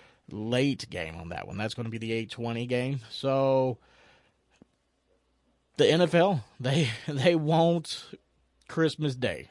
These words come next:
I mean, we got Christmas Eve. Uh, we got, uh, games all day Christmas Eve. We got all day Christmas Day. So, I mean, it, it's very much like, uh, Thanksgiving at this point. So,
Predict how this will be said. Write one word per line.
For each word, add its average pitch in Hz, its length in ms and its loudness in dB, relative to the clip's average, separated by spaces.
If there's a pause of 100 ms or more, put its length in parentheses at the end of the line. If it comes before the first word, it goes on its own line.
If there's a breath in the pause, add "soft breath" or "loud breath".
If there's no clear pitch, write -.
I 98 140 -4
mean, 107 120 -4
we 131 100 0
got 139 200 4
Christmas 143 400 0
Eve. 185 340 0 (460 soft breath)
Uh, 123 100 2
we 147 140 2
got, 147 400 4
uh, 139 220 4
games 143 360 2
all 147 200 4
day 147 320 2
Christmas 151 460 -2
Eve. 160 340 -4
We 127 140 -4
got 135 280 2
all 143 500 4
day 143 460 4
Christmas 139 380 -4
Day. 139 320 0
So, 90 320 -8
I 101 80 -4
mean, 117 180 -4
it, 127 80 0
it's 127 220 -4
very 135 260 0
much 135 320 -2
like, 131 340 -4
uh, 135 140 0
Thanksgiving 120 560 -4 (100)
at 98 140 -6
this 95 180 -8
point. - 380 -12
So, 90 380 -10